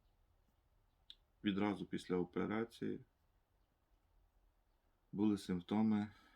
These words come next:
пошкодження нерву. Ми с-,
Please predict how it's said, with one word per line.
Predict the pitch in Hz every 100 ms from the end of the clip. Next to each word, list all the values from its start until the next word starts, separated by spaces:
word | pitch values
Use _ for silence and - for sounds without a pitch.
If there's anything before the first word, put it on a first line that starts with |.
| - _ _ _ _ _ _ _ -
пошкодження | - - 101 92 90 80
нерву. | 78 73 71 - - _ _ _ _ _ _ _ _ _ _ _ _ _ _ _ _ _ _ - - - _ _ _ _ -
Ми |
с-, | 113